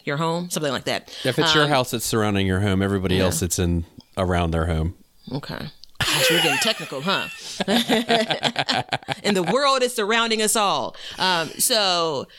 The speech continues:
Speaker 1: with that in mind, well, yeah, I don't think anyone really has a desire to have something that's not so attractive in their home, even if you can say, "Well, I am growing food."
Speaker 2: Right.
Speaker 1: Um, so, and that's actually something that is really, really important to me with the,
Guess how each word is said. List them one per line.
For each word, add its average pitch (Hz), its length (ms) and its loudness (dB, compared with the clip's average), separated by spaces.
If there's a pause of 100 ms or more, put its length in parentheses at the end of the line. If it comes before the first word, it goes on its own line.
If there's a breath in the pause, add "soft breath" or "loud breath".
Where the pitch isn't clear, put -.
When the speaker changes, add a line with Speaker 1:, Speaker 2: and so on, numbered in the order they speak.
(140 loud breath)
Speaker 1:
with 190 180 0
that 240 180 4
in 240 140 -4
mind, 175 360 0
well, 202 100 4
yeah, 220 440 0
I 151 60 0
don't 247 160 -2
think 214 160 0
anyone 208 420 0
really 208 240 0
has 180 200 0
a 165 80 2
desire 160 440 0
to 160 80 -2
have 156 280 0
something 151 300 -2
that's 135 200 0
not 147 220 0
so 147 200 0
attractive 185 720 -4
in 190 160 -2
their 196 160 0
home, 185 320 0
even 220 380 0
if 214 180 -2
you 208 80 -2
can 180 160 -2
say, 165 240 2
"Well, 202 220 0
I 202 100 2
am 214 160 0
growing 175 260 0
food." 175 420 -4 (360 loud breath)
Speaker 2:
Right. 107 160 4
Speaker 1:
Um, 147 340 0
so, 151 460 2
and 180 100 0
that's 226 160 -2
actually 214 300 -2
something 175 460 -4
that 156 280 -2
is - 420 -2
really, 190 460 2
really 190 220 0
important 180 400 -2
to 156 60 -2
me 185 200 0
with 156 220 -4
the, 147 380 0